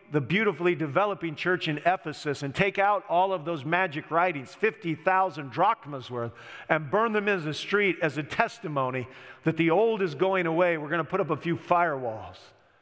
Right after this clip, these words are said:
I was visiting with somebody recently who thought that firewalls were passé. They didn't work.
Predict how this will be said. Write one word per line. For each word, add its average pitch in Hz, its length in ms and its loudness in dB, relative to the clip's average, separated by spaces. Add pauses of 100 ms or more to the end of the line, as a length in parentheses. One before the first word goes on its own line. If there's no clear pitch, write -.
(500)
I 147 60 4
was 139 120 -4
visiting 175 400 0
with 156 120 -4
somebody 170 360 0
recently 143 640 0 (260)
who 165 100 4
thought 175 260 2
that 156 200 -6
firewalls 156 720 2
were 131 100 -6
passé. 143 680 0
They 123 100 0
didn't 135 300 -4
work. 127 420 -2